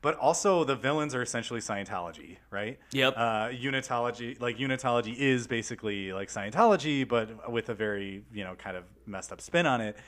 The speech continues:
Speaker 1: And I think what's so frightening to me about Dead Space two is <laughs> almost like the, the horrors of democracy,
Speaker 2: Yeah,
Speaker 1: right?
Speaker 2: yeah.
Speaker 1: In that, like,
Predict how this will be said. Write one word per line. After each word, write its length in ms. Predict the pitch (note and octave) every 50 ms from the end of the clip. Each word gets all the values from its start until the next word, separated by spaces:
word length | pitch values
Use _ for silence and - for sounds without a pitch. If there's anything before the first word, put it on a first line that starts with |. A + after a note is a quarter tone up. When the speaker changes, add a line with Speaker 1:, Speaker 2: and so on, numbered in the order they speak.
| - - - - - - - - -
Speaker 1:
And 100 | - C#3+
I 80 | D3 D3
think 240 | C#3 - F#3+ F#3 -
what's 200 | G#3 G3 G3+ -
so 440 | - - - D#3+ D3+ D3 D3 C#3+ C3+
frightening 400 | - - C3 C3 C#3 C3+ C3+ B2+
to 100 | - C3
me 60 | A#2+
about 180 | A#2 A2+ A2
Dead 180 | - G#2+ G#2 -
Space 240 | - G#2 G2+ - -
two 420 | - - B3 B3+ A3+ F#3+ E3+ D3 - - - - - _ _ -
is 300 | - D3 D3 C3 C3 - - D3+ - - -
<laughs> 260 | E3 C3 - G#3 - -
almost 420 | C#3 D#3+ G#3 C4 C4+ C4 - -
like 260 | E3 D#3 D#3 D#3 -
the, 320 | C3+ B2+ B2 A#2 A2 G#2+ -
the 80 | A#2 A2
horrors 480 | - - C3 A2+ A#2 C3+ D#3 D#3 -
of 100 | B2+ A2+ -
democracy, 880 | A#2 G2+ F2 E2 G2 - - F#3 F3 - - G#3 G#3 G3+ G#3 G#3 F#3+ -
Speaker 2:
Yeah, 140 | F3+ E3 D#3
Speaker 1:
right? 280 | - F3 F3+ F3+ D3+ - - - - -
Speaker 2:
yeah. 260 | C#3+ C#3+ D#3 C#3+ C3 - -
Speaker 1:
In 200 | E3+ G3 F#3 F#3
that, 300 | F#3 F#3 F#3 F#3 F3+ F3+
like, 380 | F3 F3 F3 E3 E3 - -